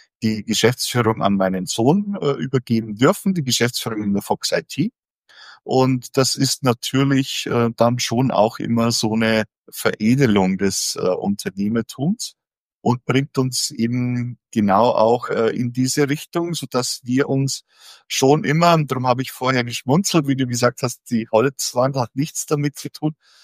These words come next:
Nachhaltigkeit heißt für uns schon auch, dass wir in einem Passivgebäude leben, äh, und dass man eben auch von der Landwirtschaft, äh, und der Forstwirtschaft,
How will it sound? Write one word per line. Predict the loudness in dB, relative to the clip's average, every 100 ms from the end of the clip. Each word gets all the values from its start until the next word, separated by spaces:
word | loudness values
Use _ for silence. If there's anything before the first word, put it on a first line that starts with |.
| _ _ _
Nachhaltigkeit | -4 0 2 0 -2 -6 -2 -2 -2
heißt | -6 -2
für | -2
uns | 0 -2
schon | -2 0 2
auch, | 2 2 2 -6 _ -2
dass | 0 0 0
wir | 0
in | 0 -2
einem | -4 -4
Passivgebäude | -2 -2 -2 -6 -6 -6 0 0 0 -2
leben, | -2 -4 -4 -4 -6 -8 _ _ _ 0
äh, | 2
und | 2 2 2 2 0 0
dass | 0 2
man | 0 0
eben | -2 -2 -2
auch | 2 2 2 -2
von | -4 0 0
der | 0
Landwirtschaft, | 0 0 0 -4 -2 0 0 -2 -16 -18 -14
äh, | -10 -8
und | -6 -8 -8
der | -12
Forstwirtschaft, | -6 0 0 0 -4 0 0 -2